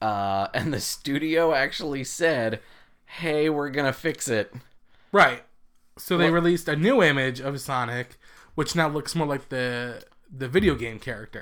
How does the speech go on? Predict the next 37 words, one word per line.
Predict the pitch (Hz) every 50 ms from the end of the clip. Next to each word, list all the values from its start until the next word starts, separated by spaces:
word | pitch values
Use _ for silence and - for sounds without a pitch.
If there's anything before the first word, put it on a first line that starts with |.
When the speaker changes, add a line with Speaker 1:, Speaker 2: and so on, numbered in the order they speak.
| - - -
Speaker 1:
Uh, | 139 139 139 139 135 135 135 131 127
the, | 117 - 135 127 123 117 117 117 117 120 117 117 113 113 107
I | 87 120 131
don't | 147 151
know | 147 143
if | 131 110
they | 107 117 120 123 131
released | 143 156 165 160 165 175 170 175 -
it. | 180 170 -
The | 143
one | 127 120 127 131 127
I | 123 127
showed | 123 - 143 127 120 107
you | 107 110 113 123 123 123 120 113
was | 107 98 101 113 117 127
Speaker 2:
Uh-huh. | 127
Speaker 1:
just, | 113 113 107 - -
uh, | 110 107 104 101 101 101 101 101
like, | 104 107 101
an | 107 107 101 104
artist | - - 104 101 98 98 95 92 - - - - -
Speaker 2:
Oh, | 143 175 170 135 123
they | 123 147 156
didn't | 160 160 - -
Speaker 1:
who, | 139
Speaker 2:
actually | 147 - - - - 113
Speaker 1:
who | 110
Speaker 2:
release | - 127 123 123 120
Speaker 1:
did | 113 104
Speaker 2:
it. | 101
Speaker 1:
it. |
Speaker 2:
Oh. | - 160 131
Speaker 1:
It | 120
was | 123 120
like | 117 135 127 120 -
when | 127 127 120 117
the, | 117 113 113 110 110 107 107 107 101